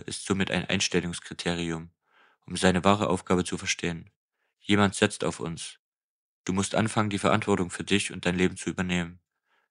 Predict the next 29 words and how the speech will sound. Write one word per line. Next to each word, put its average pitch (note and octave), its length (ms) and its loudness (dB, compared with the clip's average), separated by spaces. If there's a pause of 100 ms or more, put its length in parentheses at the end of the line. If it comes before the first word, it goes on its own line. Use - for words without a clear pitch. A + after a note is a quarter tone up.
(140)
Du F#2+ 100 -2
bist G2 200 0
die G#2 60 2
Verbesserung F#2+ 500 2
in F#2 100 -2
der F#2 160 2
Welt. F2+ 340 0 (640)
Oft - 220 0
sehen G2 160 6
Menschen G2 280 2
das F#2 160 -2
nicht - 200 -2
sofort. - 440 -4 (520)
Aber F#2+ 180 4
wenn G#2+ 140 4
du G#2+ 80 6
das G2 160 4
Ziel - 180 2
kennst, - 600 -4
sind - 260 -4
alle G2+ 120 4
ihre F2 280 2
Worte F#2+ 280 4
nur F#2 200 -2
Urteile F#2 400 2
über D#2 240 -2
etwas - 260 -2
unendlich F#3 520 -4
Verschiedenes. - 720 -4